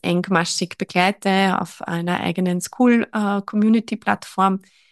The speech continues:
wo es wirklich sehr ausführlich geht. Also da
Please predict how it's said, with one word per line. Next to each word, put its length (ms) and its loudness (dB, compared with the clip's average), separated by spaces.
wo 220 -2
es 260 -2
wirklich 440 -4
sehr 440 -2
ausführlich 680 0
geht. 220 -2
Also 200 -4
da 340 -8